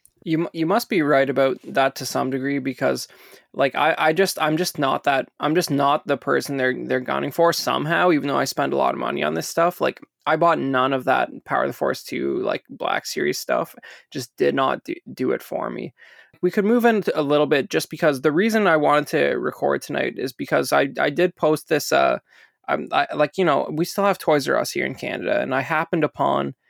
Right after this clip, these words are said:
the, uh, deluxe vintage collection Boba Fett at a Toys R Us. And if you guys follow us on Instagram, you might have saw, like, at first I posted the two boxes of it inside the store, and then maybe an hour later I posted that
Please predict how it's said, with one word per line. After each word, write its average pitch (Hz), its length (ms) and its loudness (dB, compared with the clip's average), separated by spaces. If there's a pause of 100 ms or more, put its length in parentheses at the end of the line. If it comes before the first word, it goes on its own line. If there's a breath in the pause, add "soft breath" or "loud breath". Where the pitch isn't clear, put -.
(320)
the, 143 240 0
uh, 127 260 4 (200)
deluxe 135 720 2 (220)
vintage 127 360 -4
collection 135 640 -2 (400)
Boba 135 260 2
Fett 131 420 0
at 123 180 0
a 127 40 -4
Toys 127 300 -4
R - 180 -4
Us. - 240 -10 (640 soft breath)
And 139 320 0
if 139 220 0
you 143 80 -2
guys 156 180 2
follow 156 300 6
us 160 140 2
on 135 140 2
Instagram, 131 440 0
you 127 60 -2
might 135 100 2
have 127 120 0
saw, 131 300 2
like, - 220 -2
at - 140 -6
first 190 280 0
I 196 100 6
posted 143 540 0
the 131 320 2
two 151 220 0
boxes 135 400 2
of 127 160 2
it 135 60 -2
inside - 360 -2
the 139 80 -10
store, 175 480 2 (400 soft breath)
and 151 160 0
then 151 320 2 (140)
maybe 143 400 2
an 135 60 2
hour 135 260 2
later 135 260 2
I 131 100 4
posted 135 440 -2
that 123 220 2